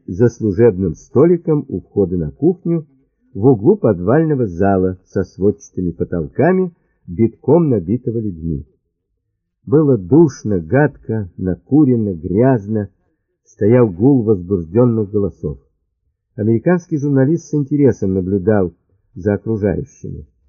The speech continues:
проникаясь русской экзотикой. Никогда в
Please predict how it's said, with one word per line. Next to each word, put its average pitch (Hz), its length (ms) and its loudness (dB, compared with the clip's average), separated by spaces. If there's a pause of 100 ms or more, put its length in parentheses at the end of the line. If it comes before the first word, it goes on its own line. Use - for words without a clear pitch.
(280)
проникаясь 131 960 0
русской 110 680 -4
экзотикой. 92 920 -4 (460)
Никогда 113 540 0
в - 60 -12